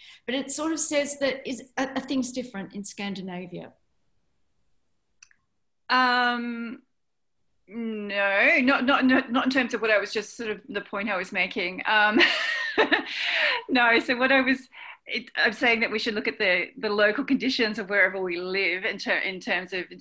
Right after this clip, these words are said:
Speaker 2: adapting, um, innovative solutions that make sense for those places. And so, uh, looking at cities here, I mean, if we look at Norwegian cities, we only have sunlight for, like, a hundred days of the year,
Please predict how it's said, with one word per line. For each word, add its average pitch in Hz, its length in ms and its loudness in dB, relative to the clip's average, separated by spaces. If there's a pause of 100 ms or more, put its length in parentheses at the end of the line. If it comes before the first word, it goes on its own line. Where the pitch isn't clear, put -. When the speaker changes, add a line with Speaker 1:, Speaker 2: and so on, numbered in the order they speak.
(120)
Speaker 2:
adapting, 180 760 -2
um, 165 360 0
innovative 185 420 -10
solutions 175 520 -8
that 160 160 -4
make 160 180 -6
sense - 260 -8
for 165 80 -14
those - 180 -10
places. - 600 -12
And 202 200 -4
so, 170 640 2
uh, 156 300 0
looking 196 280 -8
at - 100 -6
cities 196 360 -8
here, 208 200 0
I 190 60 2
mean, 190 120 -8
if 185 60 -14
we 208 100 -2
look - 340 -10
at 190 160 -8
Norwegian 202 640 -4
cities, 170 460 -10
we 233 140 -4
only 247 140 -4
have 185 340 -2
sunlight 208 500 -4
for, 185 60 -12
like, 170 140 -8
a 175 40 -10
hundred 175 400 -10
days 165 300 -4
of - 120 -18
the 165 100 -12
year, 180 420 -10